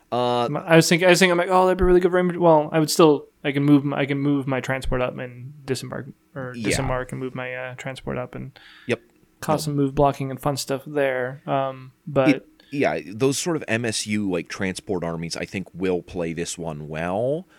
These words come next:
Speaker 1: Uh, but they're also very good at denying it to the enemy. Um, and that's actually the thing that I would be most concerned with on this one, as, as Ben noted, it's one of the few objectives where your opponent can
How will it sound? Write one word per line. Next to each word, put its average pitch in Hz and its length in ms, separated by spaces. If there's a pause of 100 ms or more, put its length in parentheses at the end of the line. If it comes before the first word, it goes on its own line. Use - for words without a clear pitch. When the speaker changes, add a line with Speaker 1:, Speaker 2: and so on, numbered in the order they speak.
(160)
Speaker 1:
Uh, 87 400
but 87 320
they're 92 160
also 156 280
very 101 520
good 101 220
at - 120
denying 85 540
it - 160
to - 100
the 78 220
enemy. - 640 (360)
Um, 78 720
and 92 220
that's 98 460
actually 98 480
the 85 120
thing 87 520
that 80 100
I 82 80
would 82 140
be 87 100
most 90 300
concerned 95 500
with 85 160
on 78 160
this 80 240
one, 78 340
as, 73 400
as 98 200
Ben 90 340
noted, 82 500 (320)
it's - 160
one 98 220
of 117 80
the 98 80
few 107 680
objectives 92 600
where 87 160
your 90 240
opponent 87 580
can 78 360